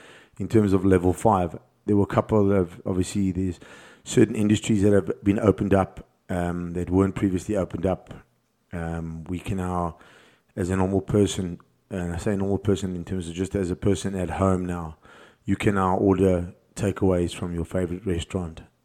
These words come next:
Uh, so that's opened up that sort of industry a little bit. And there's been further opening of different, uh, sort of indus-, other industries, mining, uh, manufacture. So they've opened up a, a, a bit of stuff.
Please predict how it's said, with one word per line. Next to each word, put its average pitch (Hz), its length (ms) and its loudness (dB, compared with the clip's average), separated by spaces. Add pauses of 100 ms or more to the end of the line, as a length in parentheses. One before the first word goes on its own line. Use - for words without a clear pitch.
(100)
Uh, 85 400 -6
so - 160 -10
that's 95 320 -6
opened - 240 -6
up 90 100 -6
that 95 220 -4
sort 98 160 -4
of 90 80 -10
industry 92 680 -4 (120)
a - 20 -16
little 92 220 -4
bit. 90 240 -4 (580)
And 110 140 0
there's 104 80 2
been 117 160 -2
further 117 280 6
opening 101 440 0
of - 180 -6
different, 107 360 -4
uh, 98 280 -4
sort 104 220 0
of 92 100 -2 (300)
indus-, 101 360 -2 (120)
other 113 200 -2
industries, 95 420 -2
mining, 98 520 -2
uh, 107 400 -10
manufacture. 98 840 -4 (1160)
So - 120 -6
they've 135 120 2
opened 196 280 -2
up - 440 -4 (100)
a, 120 60 -4
a, - 260 -10 (480)
a 110 40 -4
bit 117 140 4
of 113 120 4
stuff. - 340 -6